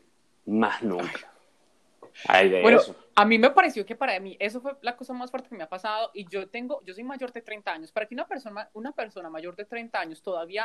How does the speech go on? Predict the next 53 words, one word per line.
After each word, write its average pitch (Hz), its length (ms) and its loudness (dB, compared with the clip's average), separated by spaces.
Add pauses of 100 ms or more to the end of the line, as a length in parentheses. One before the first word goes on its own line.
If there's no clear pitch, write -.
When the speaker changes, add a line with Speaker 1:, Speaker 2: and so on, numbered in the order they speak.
Speaker 2:
haga 254 180 -6
esas 254 240 -10
cosas, 254 380 -6
me 185 120 -10
parece, 160 540 -8
una, 196 300 -8
primera 180 280 -4
que 220 100 -6
todo, 180 180 -4
una 180 100 -6
falta 175 240 -2
de 165 60 0
respeto, - 360 -12
y 160 40 -14
segundo, 196 420 -8
o 180 40 -6
sea, 175 100 -4
¿qué 170 140 -20
clase 233 320 -2
de, 208 320 -6
de 170 340 -6 (400)
inmadurez 180 600 -2
es 202 140 -4
esa? 196 420 -6
O 180 60 -12
sea, 220 240 2
yo 196 220 -2
entiendo 269 460 -6
que 247 100 -8
de 208 40 -4
pronto 185 400 -6
no 202 220 -6
te 220 120 -4
gustó 190 460 -8
o 226 540 -4
no 165 240 -10
estabas, 170 580 -4
no 180 160 -10
tenías 170 300 -8
ganas 180 200 -8
de 160 60 -20
tener 156 140 -12
una 156 120 -4
relación, 175 520 -6
yo 156 100 -8
entiendo 180 400 -10
completamente. 190 680 -6
O 233 100 4
si 254 140 0
me 262 140 -2
hubieras 285 240 2
dicho 311 380 -6
antes, 311 840 -8